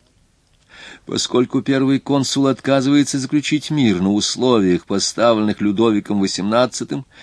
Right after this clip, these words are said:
Кадудаль, королевский главнокомандующий на Западе,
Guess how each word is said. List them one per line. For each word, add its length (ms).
Кадудаль, 800
королевский 640
главнокомандующий 1080
на 120
Западе, 560